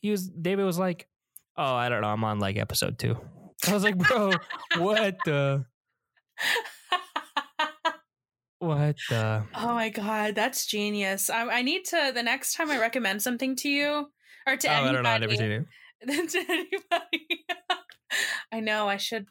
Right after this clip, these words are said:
Speaker 2: do that. Like, this weekend, um, Mom had, she finished, well, she started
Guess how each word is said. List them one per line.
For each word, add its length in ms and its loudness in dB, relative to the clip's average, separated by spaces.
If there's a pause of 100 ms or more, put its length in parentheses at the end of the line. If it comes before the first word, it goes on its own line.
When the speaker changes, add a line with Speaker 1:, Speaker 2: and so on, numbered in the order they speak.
(220)
Speaker 2:
do 160 -6
that. 280 -2 (380)
Like, 180 -6
this 200 0
weekend, 560 0 (240)
um, 560 -2 (540)
Mom 380 -2
had, 180 -4 (400)
she 280 0
finished, 540 0
well, 100 0
she 200 0
started 760 0